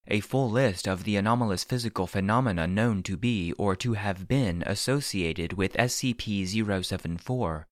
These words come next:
is available to personnel level three or higher. Personnel who access this document will be disqualified from working with S C P zero seven four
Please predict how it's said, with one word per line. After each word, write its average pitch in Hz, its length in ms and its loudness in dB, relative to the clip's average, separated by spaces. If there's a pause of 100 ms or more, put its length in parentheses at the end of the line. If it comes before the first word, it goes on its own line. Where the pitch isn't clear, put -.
is 101 200 -2
available 104 560 2
to 107 180 -2
personnel 113 500 2
level 110 320 0
three 123 440 -2
or 87 240 0
higher. 92 520 -4 (640)
Personnel 120 480 4
who 110 180 4
access 104 540 2
this 101 220 -2
document 92 680 2
will 110 160 4
be 110 160 0
disqualified 123 960 0
from 104 220 2
working 95 480 0
with 98 160 0
S 123 220 2
C 147 180 -2
P 98 300 -4
zero 117 340 0
seven 87 320 -4
four 87 520 -2